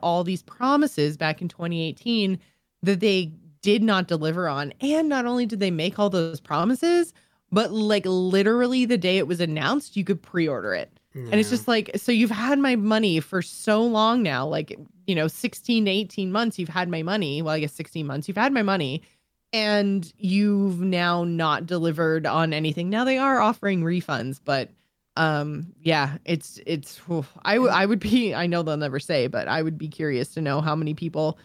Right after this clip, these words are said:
Speaker 1: you know, are just making smoke on the internet and not actually gonna refund, and how many people are gonna refund. I'm not going to refund because, like I say, I did the pre-order.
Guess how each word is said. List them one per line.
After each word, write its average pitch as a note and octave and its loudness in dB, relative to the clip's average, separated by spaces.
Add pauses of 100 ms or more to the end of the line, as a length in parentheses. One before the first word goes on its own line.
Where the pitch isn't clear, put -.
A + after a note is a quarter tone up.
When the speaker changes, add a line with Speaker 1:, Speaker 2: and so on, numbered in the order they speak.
(280)
Speaker 1:
you F3+ 2
know, E3 2
are D#3 4
just D#3+ -4
making E3 -4
smoke D#3+ -2
on C#3+ -2
the D#3 -2
internet D3 -2
and D#3 -2
not D3 0
actually D3 -2
gonna G3 0
refund, A#3 2
and E3 2
how D#3 2
many D3+ -2
people D#3 -2
are D#3+ 0
gonna F#3+ -2
refund. G#3 0
I'm B3 2
not B3+ 2
going F#3+ 0
to E3+ 0
refund D#3+ -2
because, D3+ -4
like C3+ -6
I C#3+ -4
say, G3+ 0
I D#3+ 0
did - -8
the D#3+ -12
pre-order. G#3 2